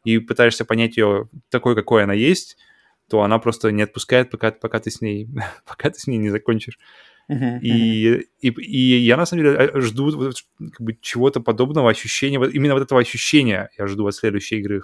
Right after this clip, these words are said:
Speaker 1: Housemarque. И мне очень ра-, и мне кажется, м, им тоже нет смысла возвращаться, знаешь, делать шаг назад и об-, опять делать какой-нибудь, э, че,
Speaker 2: <clears throat>
Speaker 1: джем-, дже-, как, э,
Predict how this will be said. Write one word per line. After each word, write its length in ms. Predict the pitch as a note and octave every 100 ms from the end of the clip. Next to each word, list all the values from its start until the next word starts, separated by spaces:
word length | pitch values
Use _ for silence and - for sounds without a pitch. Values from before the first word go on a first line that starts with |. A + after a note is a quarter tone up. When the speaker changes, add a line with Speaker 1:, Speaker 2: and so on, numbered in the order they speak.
| -
Speaker 1:
Housemarque. 440 | G2+ - B2+ F3 _ _ _ _ -
И 40 |
мне 160 | A2+ C3
очень 180 | D3+ B2
ра-, 100 | C3+
и 80 | B2
мне 140 | C3+
кажется, 380 | F3 D#3+ - D3
м, 340 | D3 - D3 D3+
им 460 | - D#3+ D#3 C#3+
тоже 180 | E3+ F#3+
нет 140 | D#3+ B2+
смысла 280 | C3 A#2+ A2+
возвращаться, 600 | G#2 A2 - B2 - G#2+
знаешь, 260 | G#2+ A2
делать 260 | - A2+ G#2
шаг 220 | - A#2
назад 360 | G#2+ G2+ D#3 - _ _ _ -
и 160 | A2
об-, 160 | G#2+ G2+
опять 280 | A#2+ - A#2
делать 240 | A2 G#2 -
какой-нибудь, 580 | - A2 G2+ G2+ - A2
э, 340 | G2+ G2 G2
че, 140 | E3+ F#3
Speaker 2:
<clears throat> 20 |
Speaker 1:
джем-, 340 | G#2 A2+ A#2+
дже-, 440 | G#2+ A2+ G#2+ A2 A2+
как, 300 | _ _ G#2+
э, 180 | G2